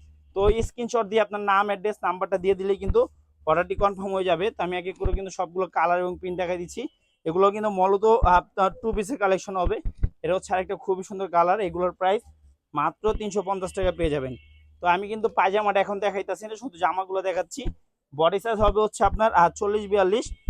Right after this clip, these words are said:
এবং লং কিন্তু হবে হচ্ছে আপনার বিয়াল্লিশ। এগুলোর প্রাইস পেয়ে যাবেন মাত্র তিনশো পঞ্চাশ টাকা। তো যারা যারা পাইকারি নিতে চান আমাদের থেকে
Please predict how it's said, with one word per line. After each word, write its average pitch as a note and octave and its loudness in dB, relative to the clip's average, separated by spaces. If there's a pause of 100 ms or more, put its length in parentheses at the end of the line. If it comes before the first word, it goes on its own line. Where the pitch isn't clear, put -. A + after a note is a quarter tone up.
(180)
এবং F3+ -4
লং F#3+ 4
কিন্তু G#3+ -4
হবে G3+ 2
হচ্ছে G#3 0
আপনার F#3+ -4
বিয়াল্লিশ। F3+ 2 (320)
এগুলোর F#3+ -2
প্রাইস G3 0
পেয়ে G3+ 0
যাবেন G#3 0
মাত্র F3+ 4 (400)
তিনশো A#3 4
পঞ্চাশ G3+ 0
টাকা। D3+ -2
তো E3+ -6
যারা F3 2
যারা G3 -2
পাইকারি G#3+ 4
নিতে A3 0
চান G3+ -2
আমাদের F#3 0 (100)
থেকে F#3+ -2